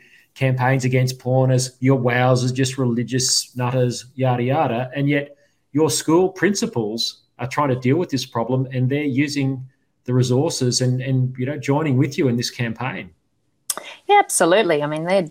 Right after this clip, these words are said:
Speaker 2: dealing with the day-to-day fallout <laughs> of it,
Speaker 1: Mm.
Speaker 2: you know. They're trying to teach maths and, um,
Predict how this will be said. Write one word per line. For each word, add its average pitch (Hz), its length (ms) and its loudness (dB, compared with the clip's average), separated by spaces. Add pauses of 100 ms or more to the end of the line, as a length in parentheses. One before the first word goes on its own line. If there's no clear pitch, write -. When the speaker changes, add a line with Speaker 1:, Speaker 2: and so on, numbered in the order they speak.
(100)
Speaker 2:
dealing 165 320 0
with 156 180 -6
the 151 100 -2
day-to-day 160 800 0 (280)
fallout 214 580 4 (260)
<laughs> - 220 -18
of - 160 -2
it, - 120 -8
Speaker 1:
Mm. - 100 -12
Speaker 2:
you 190 100 -6
know. 196 200 -6 (600)
They're 220 120 -2
trying 202 240 2
to 180 60 0
teach - 320 0
maths 202 500 0
and, 170 300 -6
um, 156 320 -8